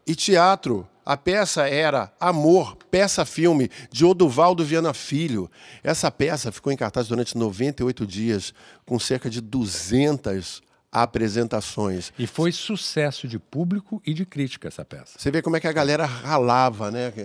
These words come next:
Speaker 2: Exatamente,
Speaker 1: galera,
Speaker 2: cara. Fazia
Speaker 1: essa
Speaker 2: duas sessões por dia durante cem dias.
Speaker 1: É uma coisa impressionante. E com uma lotação de quinhentos e dezoito lugares.
Speaker 2: É.
Speaker 1: Não é?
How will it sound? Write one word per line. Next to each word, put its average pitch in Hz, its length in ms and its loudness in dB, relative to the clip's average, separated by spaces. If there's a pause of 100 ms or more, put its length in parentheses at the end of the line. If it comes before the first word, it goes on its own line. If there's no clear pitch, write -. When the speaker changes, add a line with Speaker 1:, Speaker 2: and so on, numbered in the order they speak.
(220)
Speaker 2:
Exatamente, 90 120 -8
Speaker 1:
galera, 120 440 0 (100)
Speaker 2:
cara. 101 180 -6
Fazia 147 280 0
Speaker 1:
essa 120 60 2
Speaker 2:
duas 208 340 4
sessões 180 500 -2
por 156 260 -8
dia 131 220 -2
durante 165 600 -2 (1600)
cem - 380 -6
dias. 90 480 -12 (180)
Speaker 1:
É - 80 -4
uma 220 120 0
coisa 190 240 2
impressionante. 160 720 2 (220)
E 151 640 4
com 180 360 4
uma 147 180 4
lotação 165 680 4
de 123 120 -2
quinhentos 165 540 6
e 165 60 0
dezoito 139 640 0
lugares. 107 880 -2
Speaker 2:
É. 90 220 -8 (420)
Speaker 1:
Não 104 160 -2
é? 131 180 -2